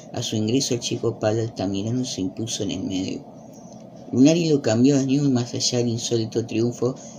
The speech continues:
que se le escapó, porque la Lepra encontró buenos rendimientos individuales.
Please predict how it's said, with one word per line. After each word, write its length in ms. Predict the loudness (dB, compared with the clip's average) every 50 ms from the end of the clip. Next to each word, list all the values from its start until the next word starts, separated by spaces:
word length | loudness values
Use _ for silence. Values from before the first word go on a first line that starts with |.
| -18 -12
que 100 | -10 -8
se 160 | -6 -4 -4
le 120 | -4 -4 -6
escapó, 640 | -8 -10 -8 -8 -8 -4 0 0 2 2 0 -2 -8 -16 -20 -20 -20 -20 -20 -20 -20 -20 -20 -20 -10 -8
porque 260 | -8 -6 -2 0 2
la 100 | 2 4
Lepra 280 | 4 2 2 2 2 2
encontró 480 | 2 2 0 -2 -2 0 2 2 2
buenos 340 | 4 2 2 2 0 -2 -2
rendimientos 580 | -2 0 0 0 2 0 0 0 -2 -4 -6 -4
individuales. 960 | -4 -4 -4 -4 -2 -2 0 0 0 0 0 0 -2 -2 -2 -4 -4 -6